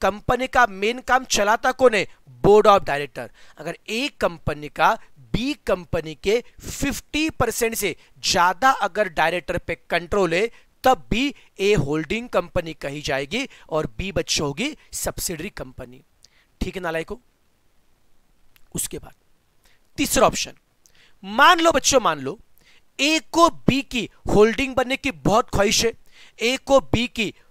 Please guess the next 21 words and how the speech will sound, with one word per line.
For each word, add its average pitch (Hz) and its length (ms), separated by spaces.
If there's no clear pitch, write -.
होल्डिंग 226 400
बनने 254 140
की 190 60
बहुत 214 180
ख्वाहिश 151 340
है। 113 80
ए 226 200
ने 247 160
सोचा 226 600
बी 233 300
कंपनी 208 540
के 165 200
फिफ्टी - 680
परसेंट 247 380
से 190 180
ज्यादा 208 440
शेयर 190 300
हथिया 185 300
लेते, 175 320
लेकिन 151 320
तकलीफ 156 380